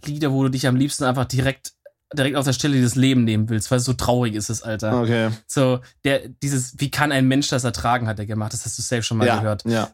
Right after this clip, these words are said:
Speaker 1: Alter, ich, ich glaub, dass es von dem ist. Also das war richtig unangenehm und da war ich noch auf ein paar Konzerten, da erinnere mich aber ehrlich gesagt nicht mehr genau dran, wer, was da, wer war. Also ich bin irgendwie da so nicht so der kranke Hype-Boy für sowas,
Speaker 2: Brudi,
Speaker 1: I don't know.
Speaker 2: Brudi, weißt du, was meine dümmste Konzert, äh, nicht Konzert,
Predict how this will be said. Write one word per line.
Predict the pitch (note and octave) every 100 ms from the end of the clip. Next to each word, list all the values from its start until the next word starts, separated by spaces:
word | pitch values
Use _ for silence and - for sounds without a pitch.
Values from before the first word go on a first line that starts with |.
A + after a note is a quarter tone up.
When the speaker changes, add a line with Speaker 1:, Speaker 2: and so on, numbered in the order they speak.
| - -
Speaker 1:
Alter, | C#3 C#3 C#3 C3+ C3 B2+ B2+ -
ich, | C3
ich | E3 C3
glaub, | E3+ E3
dass | B2+
es | B2
von | A2+
dem | G#2 G2+
ist. | G2 - _ _ - -
Also | C#3+ D#3
das | F3+ -
war | D3+
richtig | D#3 D3 D#3
unangenehm | E3 D#3 D3+ D#3 D#3 - -
und | B2+
da | B2
war | C3+
ich | C3+
noch | C#3
auf | C#3
ein | -
paar | C#3
Konzerten, | C#3 B2 C#3 C3 B2
da |
erinnere | A#2 A#2+ A2+
mich | A2
aber | G#2+ G2+
ehrlich | G#2+ -
gesagt | A#2 G#2+
nicht | A2+ A2+
mehr | A#2+
genau | G#2+ G#2+
dran, | G#2 G2+
wer, | G2+ G2
was | G2
da, | - G2+ F#2+ -
wer | G2+ G2+
war. | G2 F#2+
Also | B2+
ich | G#3 -
bin | G#3+
irgendwie | G#3 A#3 G3 G3
da | F#3
so | E3+ E3 E3 E3+ - _ _ - - _
nicht | D3+ G#3 G3+
so | G#3
der | F3+
kranke | - E3+ D#3+ D3
Hype-Boy | C3 B2+ B2+ G#2+ G#2 - _ B2
für | B2+
sowas, | A2+ A2 A2+
Speaker 2:
Brudi, | B2
Speaker 1:
I |
don't | B2 B2
know. | A2+ A2
Speaker 2:
Brudi, | A#2+ A#2+
weißt | A#2 B2+
du, | C3
was | A#2+
meine | A#2+
dümmste | A2 - C3 C#3 - C3+
Konzert, | C#3 A#2+ - A#2+ C3+ - -
äh, | A#2 A2+ A2+
nicht | A#2+ -
Konzert, | A2 A2 G#2+